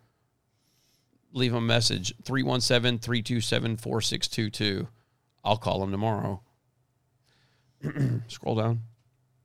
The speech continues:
Another mom posted photos of her family attending the reading along with a long line saying, "Thank you, Jesus, for showing up with thousands to push back against the world's agenda."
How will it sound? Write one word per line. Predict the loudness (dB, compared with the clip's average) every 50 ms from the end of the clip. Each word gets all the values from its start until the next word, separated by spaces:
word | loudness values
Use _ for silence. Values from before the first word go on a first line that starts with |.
| _ _ _ _ _ _ _ _ _ _ _ _ _ _ _ -4
Another | 0 2 4 4 4 4
mom | 4 4 4 2 2
posted | 2 2 2 2 2 0 -6 -4
photos | 0 2 2 4 4 4 2 2
of | 0 -4
her | -2
family | 0 0 0 2 2 2 0
attending | 0 0 -2 -2 0 0 0
the | -2 0
reading | 0 0 2 2 0 0
along | 2 2 2 2 2 0
with | -2 -4
a | -2
long | 0 2 2 2 2 0
line | 0 2 2 2 0
saying, | 0 0 0 0 0 -2
"Thank | 0 0 0 0 0 -4
you, | -6 -6
Jesus, | -2 0 0 2 2 2 2 0 0
for | -4 -4
showing | -4 0 0 2 2 0 2 0
up | 0 0 -2
with | -10 -4 2
thousands | 4 4 4 4 2 -2 -4
to | -4 -6
push | -2 -2 -2 -2 0
back | 0 0 0 0 -2
against | -6 -4 -4 -4 -4 -4
the | -6 -4
world's | -2 -2 -2 -2 -2 -4
agenda." | -4 -2 -2 -2 0 2 2 0 0